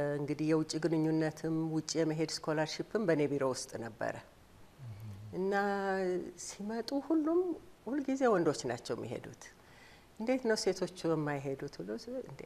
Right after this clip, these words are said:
Speaker 1: አንቺ ለምን አትሄጂም አፕላይ አድርገሽ?» ይሉኛል። እኔ ልጆቼን ጥዬ አልሄድም፣ ግን ለሌሎቹ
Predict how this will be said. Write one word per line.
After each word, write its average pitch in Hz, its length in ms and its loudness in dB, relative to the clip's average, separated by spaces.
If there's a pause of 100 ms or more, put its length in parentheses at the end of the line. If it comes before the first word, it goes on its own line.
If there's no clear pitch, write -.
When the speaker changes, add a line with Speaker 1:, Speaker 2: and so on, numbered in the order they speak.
(600)
Speaker 1:
አንቺ 220 300 2
ለምን 170 280 6
አትሄጂም 139 500 0
አፕላይ 127 320 -2
አድርገሽ?» 127 480 -4
ይሉኛል። 131 420 -10 (1120)
እኔ 214 240 -2
ልጆቼን 147 480 -4
ጥዬ 135 200 -6
አልሄድም፣ 131 480 -4 (720)
ግን 190 180 2
ለሌሎቹ 147 540 0